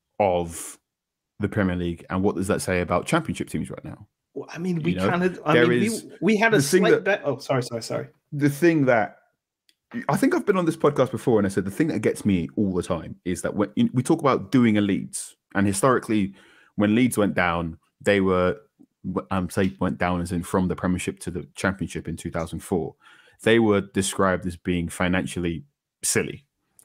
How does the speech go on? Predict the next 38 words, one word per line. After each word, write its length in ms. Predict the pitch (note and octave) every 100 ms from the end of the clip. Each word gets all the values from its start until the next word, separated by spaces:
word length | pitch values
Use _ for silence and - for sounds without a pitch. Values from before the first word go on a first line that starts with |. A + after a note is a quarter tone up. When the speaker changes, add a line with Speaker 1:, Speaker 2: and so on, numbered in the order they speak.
| -
Speaker 1:
And 160 | G#2+ F#2+
the 60 |
big 200 | F#2 E3+
stat 240 | - G#2+ -
went 180 | F#2+
out 220 | F2 E2+ -
was, 260 | F2+ E2+ - - - - _
uh, 440 | F#2 F2+ F2 E2+ - - _ -
it 140 | A2
was 140 | F#2+ -
seventy 260 | C#3 -
percent 380 | - G#2+ G#2+ E2+
wages 280 | G2 F#2+ -
to 60 | F#2+
turnover. 420 | G2 F2+ D#2+ - - _ -
And 80 |
I 40 | F#2+
went, 80 | F2+ - _
and 80 | G2
they 20 |
were 60 | F#2
going, 180 | F#2 -
"Oh 120 | F#3
my 140 | D3+ A#2
God, 240 | F3+ C3+
of 80 | -
course 260 | A3+ E3 A#2+
Leeds 160 | F#2+
went 200 | - -
down. 160 | D#2+ E2+
You 80 | G2+
can't 160 | D#3
have 100 | D3+
seventy 240 | - A#2+ F#2
percent 240 | F#2+ G2+
wages 300 | F#2+ F#2+ -
to 80 | G2
turnover." 480 | G#2+ G2 A#1 G1+